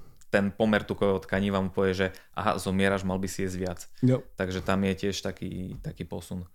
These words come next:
Speaker 2: Jo. A ten sval čo? Čo ťa fascinuje najviac na svale?
Speaker 1: Dosť veľa vecí. Eh,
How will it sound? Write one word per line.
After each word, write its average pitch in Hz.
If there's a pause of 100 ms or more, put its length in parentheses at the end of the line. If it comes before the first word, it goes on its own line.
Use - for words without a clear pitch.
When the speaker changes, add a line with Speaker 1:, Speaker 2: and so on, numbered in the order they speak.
Speaker 2:
Jo. 143 (460)
A 123
ten 165
sval 170
čo? 120 (340)
Čo -
ťa 151
fascinuje 131
najviac 127
na 120
svale? 110 (960)
Speaker 1:
Dosť 120
veľa 123
vecí. 110 (340)
Eh, 98